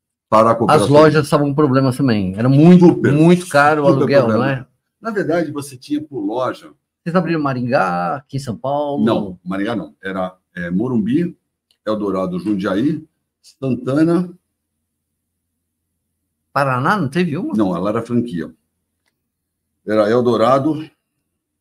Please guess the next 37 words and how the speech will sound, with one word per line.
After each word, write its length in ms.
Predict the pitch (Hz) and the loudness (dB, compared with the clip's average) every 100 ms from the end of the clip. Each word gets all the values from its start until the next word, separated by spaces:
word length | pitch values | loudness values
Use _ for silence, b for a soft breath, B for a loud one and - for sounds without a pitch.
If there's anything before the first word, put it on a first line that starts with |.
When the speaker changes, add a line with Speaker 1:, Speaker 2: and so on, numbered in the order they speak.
| _ _ _ _ _ - | _ _ _ _ _ -6
Speaker 2:
Shopping, 260 | 123 117 120 | -2 -2 0
Speaker 1:
Santana, 320 | 123 135 143 | -2 0 0
Speaker 2:
Shopping 120 | 156 | 0
Speaker 1:
Shopping 240 | 120 117 | -2 -2
Speaker 2:
Morumbi. 240 | 120 135 131 | 0 0 0
Speaker 1:
Eldorado, 440 | 110 110 123 127 | 0 2 2 2
Shopping 300 | 123 131 131 | -2 -4 -4
Santana, 680 | 123 110 101 120 131 139 143 143 _ _ _ _ _ _ - | -8 -8 -4 -2 -2 -2 -6 -12 _ _ _ _ _ _ -6
Shopping 360 | 139 131 135 | 0 2 2
de 120 | 120 | -2
Jundiaí. 720 | 113 120 107 101 110 151 156 156 _ _ _ _ - | -2 -4 -2 0 2 0 0 -4 _ _ _ _ -8
Speaker 2:
Morumbi. 680 | 127 113 107 127 165 165 - | -6 -4 -6 -6 -6 -8 -6
Speaker 1:
Morumbi 840 | 117 143 135 107 120 147 160 127 | -2 0 2 0 0 2 2 0
e 60 | 120 | -8
tinha 180 | - 127 | -6 -6
mais 200 | 127 120 | -4 -2
uma, 220 | 120 110 | 0 0
uma 160 | 113 | -2
localização, 480 | 113 107 110 104 127 | -4 -6 -6 -6 -2
me 100 | 120 | -2
fugiu 320 | 120 90 95 | -2 -8 -6
agora. 200 | 80 71 _ | -8 -10 _
Bom, 220 | - 135 | -4 0
enfim. 380 | 135 - 78 71 _ _ _ _ | -2 -4 -12 -14 _ _ _ _
Cada 240 | - 208 156 | 0 2 6
loja 240 | 156 156 | 4 4
era 80 | 143 | 2
uma 140 | 131 | 0
média 200 | 127 127 | 0 0
de 100 | 123 | -4
cento 160 | 135 120 | -4 -8
e 20 | |
cinquenta 280 | - 120 117 | -6 -6 -4
mil 140 | 110 | -2
reais 220 | 107 98 | -2 -6
por 120 | - 90 | -8 -8
mês. 460 | 82 80 - - | -8 -12 -18 -20